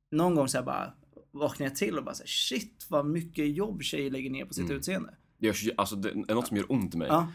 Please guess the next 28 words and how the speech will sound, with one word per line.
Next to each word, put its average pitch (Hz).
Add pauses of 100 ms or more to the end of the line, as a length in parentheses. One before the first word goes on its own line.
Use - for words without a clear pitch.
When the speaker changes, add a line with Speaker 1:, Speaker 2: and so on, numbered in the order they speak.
Speaker 2:
Det 107
är 95
något 95
som 101
kan 92
få 92
mig 87
tårögd. 95
Speaker 1:
Ja. 139 (140)
Speaker 2:
Det 110
är 101
man 90
har, 82 (140)
man 92
har 87
vänner 90
eller 87
tjejer 92
man, 82
som, 92
man 110
tycker 95
är, 85 (180)
alltså, 82
de 95
kan 101
vara 76
skitsnygga. -